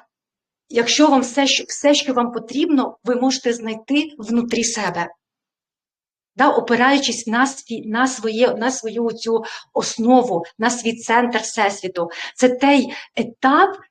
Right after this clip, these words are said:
той період, те, м, той етап, коли ви, ви крутите вс-, Всесвітом, а не Всесвіт крутить вами. Це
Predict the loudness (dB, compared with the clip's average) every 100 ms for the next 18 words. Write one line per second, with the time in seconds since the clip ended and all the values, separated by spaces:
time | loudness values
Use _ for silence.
0 | _ 2 2 2 0 4 4 2 -2 -4
1 | 0 2 0 -4 -6 -4 -6 -6 -8 -14
2 | -20 -20 -4 4 4 4 4 2 2 2
3 | 4 4 4 4 4 2 -8 _ 4 4
4 | 4 0 0 -4 -6 -6 -12 -6 -2 -2
5 | -2 -6 -6 -8 -2 0 2 -2 -4 -2
6 | -2 -2 -10 -8 -6 -4 -2 -2 -4 -14
7 | _ -2 0 0 -2 -6 _ _ _ _
8 | _ _ _ _ _ _ 2 4 4